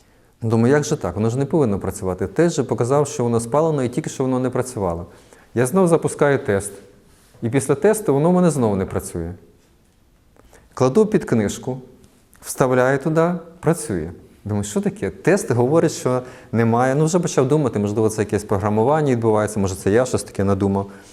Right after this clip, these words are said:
Нарешті мені один чоловік пояснив, в чому справа. Що тестова програма для перевірки оперативної пам'яті, вона дає більше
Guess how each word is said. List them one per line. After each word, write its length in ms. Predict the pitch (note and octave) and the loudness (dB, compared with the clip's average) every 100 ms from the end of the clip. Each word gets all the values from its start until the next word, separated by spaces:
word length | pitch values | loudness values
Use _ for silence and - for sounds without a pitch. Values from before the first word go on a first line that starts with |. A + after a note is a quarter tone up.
| - - | -20 -4
Нарешті 300 | C3 D#3+ D#3+ | 0 0 0
мені 140 | D3+ C#3 | 0 2
один 200 | C#3 C3+ | 0 0
чоловік 500 | C#3 D3+ D3+ - - | 2 2 -2 -8 -2
пояснив, 340 | B2+ B2 C3 | 0 0 -2
в 40 | |
чому 220 | B2+ A2+ G#2+ | -2 -2 -2
справа. 400 | - F2 E2+ E2+ - - - | -2 -4 -4 -8 -16 -20 -10
Що 260 | - A#2 | 0 0
тестова 380 | A#2+ D#3+ - C#3 | 2 0 2 0
програма 500 | C#3 D3 F#3 F#3 A#2+ | 0 0 2 2 0
для 160 | G#2 G#2 | -2 0
перевірки 720 | A#2 A2 A2 G#2 G#2+ G#2 G#2+ - - - - _ _ - - _ _ _ _ - | 2 2 2 0 0 0 -2 -10 -20 -20 -20 _ _ -20 -20 _ _ _ _ -6
оперативної 560 | G#2+ G2+ B2+ B2 A#2 A#2 | -2 2 2 4 4 4
пам'яті, 500 | E3 F#3 - G#2+ G2+ | 2 2 0 2 2
вона 260 | B2 D3 | 4 2
дає 440 | D3 C#3+ D3 D3 C#3+ - - - | 2 0 2 0 -2 -10 -20 -10
більше 840 | G#2+ C3+ D3 - C3+ B2+ B2 | -2 0 0 0 2 2 2